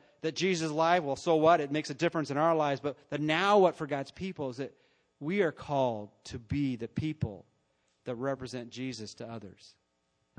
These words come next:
to live the life, to speak about the life, to be prepared to speak, a-, and at times be prepared to, to answer the questions that bother people, to recognize that God has simply called us to be simple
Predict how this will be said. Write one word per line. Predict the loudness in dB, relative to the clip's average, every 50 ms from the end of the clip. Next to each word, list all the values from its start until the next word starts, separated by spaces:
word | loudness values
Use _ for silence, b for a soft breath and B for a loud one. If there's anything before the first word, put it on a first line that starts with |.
| -20 -20 -20 -20 -8 -4
to | -2 0
live | 2 4 6 6 6 6 6
the | 4 4
life, | 4 4 0 -4 -8 -14 -20 -20 -20 -20 _ _ _ _ _ _ _ _ _ _ _ _ _ _ _ _
to | -14 -12
speak | -12 -12 -4 -4 -4 -4 -2
about | -2 -4 -4 -4 -6
the | -8
life, | -10 -10 -10 -12 -18 -20 _ _ _ _ _ _ _ _ _ _ _ b b b b b b b b b
to | -6 -2
be | 0 4
prepared | 6 6 6 6 6 4
to | 0
speak, | -6 -4 0 2 2 2 2 0 -6 _ -20 _ _ _ _ _ _ _ _ _ b b b b b -6
a-, | -2 0 2
and | 2 0 0 -6 -14 _
at | -4 -4 0
times | 0 0 2 0 0 -2
be | -2 -4
prepared | -4 -2 0 2 2 2 0 0 -2
to, | -2 -2 -2 -4 -10 _ -16
to | -8 -6
answer | -4 -4 -4 -6
the | -10 -10
questions | -8 -8 -8 -6 -6 -8 -8 -8
that | -8 -4
bother | -2 -2 -2 -2 -2
people, | -4 -6 -8 -8 -10 -16 -18 -20 _ _ _ _ _ _ _ _ _ _ _ _ _ _ _ _ _ _ _ _ _ _ -4
to | 2 2
recognize | 2 2 4 2 2 2 2 0 0
that | -4 -4
God | -2 -2 -2 -2
has | -2 -4
simply | -6 -8 -6 -8 -8
called | -8 -6 -6 -4 -4
us | -4 -6 -8
to | -12 -14
be | -14
simple | -14 -14 -14 -12 -10 -10 -10 -10 -10 -10 -10 -10 -10 -12 -16